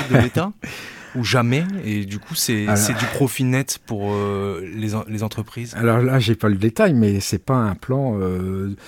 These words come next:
Speaker 2: c'est pas un prêt, hein. Là, c'est, c'est un, c'est un don, hein. C'est, c'est un versement en, je crois que c'est en deux fois, en deux temps, je crois. Euh, je sais plus si c'est en deux mille vingt et un ou deux mille vingt-deux, en deux fois. Non, non, c'est, euh,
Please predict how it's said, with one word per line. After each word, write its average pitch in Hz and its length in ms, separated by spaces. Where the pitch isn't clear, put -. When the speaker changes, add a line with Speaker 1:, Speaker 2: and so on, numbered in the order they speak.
Speaker 2:
c'est - 120
pas 151 100
un 110 100
prêt, 135 300
hein. 104 220
Là, 117 120
c'est, 90 400
c'est - 300
un, 92 320
c'est 87 500
un 95 120
don, 110 420
hein. - 40
C'est, 90 380
c'est - 160
un 101 100
versement 113 800
en, 113 120
je - 100
crois - 160
que - 80
c'est - 100
en 117 140
deux 107 160
fois, 104 300
en 110 180
deux 101 160
temps, 104 240
je 123 100
crois. 101 380
Euh, 90 80
je - 100
sais 101 160
plus 120 160
si - 160
c'est - 140
en 104 80
deux 98 160
mille 101 200
vingt 95 240
et 98 60
un 107 80
ou 107 80
deux 95 160
mille 95 160
vingt-deux, 95 480
en 101 100
deux 92 140
fois. 147 300
Non, 107 100
non, 160 160
c'est, 90 240
euh, 73 300